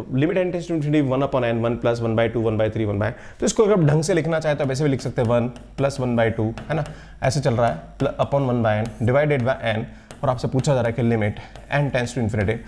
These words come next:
तो इसमें ये ए वन, ए टू इस टाइप से आ गया, तो हमारे पास जो एन आ रहा है वो कैसा आ रहा है, इसमें इसका जो एन आ रहा है वो वन upon n टाइप का आ रहा है, और हम जानते हैं कि अगर limit n tends to infinity, एन है ना, इसकी वैल्यू निकालते हैं और limit in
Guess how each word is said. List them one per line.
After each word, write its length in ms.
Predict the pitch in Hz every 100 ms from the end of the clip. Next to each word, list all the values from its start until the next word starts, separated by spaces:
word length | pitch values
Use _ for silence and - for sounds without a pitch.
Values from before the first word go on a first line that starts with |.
| - - -
तो 60 |
इसमें 200 | 151 156
ये 220 | 147 139
ए 20 | 127
वन, 180 | 127 127
ए 120 | 127
टू 140 | 117 123
इस 120 | 117
टाइप 120 | 131
से 100 | -
आ 60 | 113
गया, 160 | 110
तो 80 | 107
हमारे 180 | 123 120
पास 140 | 135
जो 160 | 127 - -
एन 200 | 151 170
आ 80 | 127
रहा 100 | 120
है 80 | 147
वो 100 | 123
कैसा 260 | 127 120
आ 40 | 123
रहा 60 |
है, 40 | 131
इसमें 200 | - 127
इसका 200 | 113 117
जो 100 | 120
एन 260 | - 127
आ 100 | 131
रहा 120 | 113 110
है 40 |
वो 100 | 113
वन 160 | 107 120
upon 240 | 117 120 -
n 160 | 143 151
टाइप 180 | 139 -
का 80 | 117
आ 20 |
रहा 100 | 104
है, 100 | 139 - - - 151
और 80 |
हम 180 | 143 165
जानते 300 | 123 120 120
हैं 120 | 135
कि 60 | 139
अगर 240 | - 120
limit 280 | 143 190 180
n 200 | 151 147
tends 220 | 143 135 135
to 80 | 123
infinity, 320 | 120 110 113 - 135
एन 380 | 139 120 139 151 - -
है 60 | 131
ना, 120 | 135 - - - -
इसकी 240 | 139 -
वैल्यू 220 | 170 135 117
निकालते 360 | 101 92 92
हैं 100 | 147 - - -
और 140 | 131 120
limit 220 | 156 170
in 160 | 160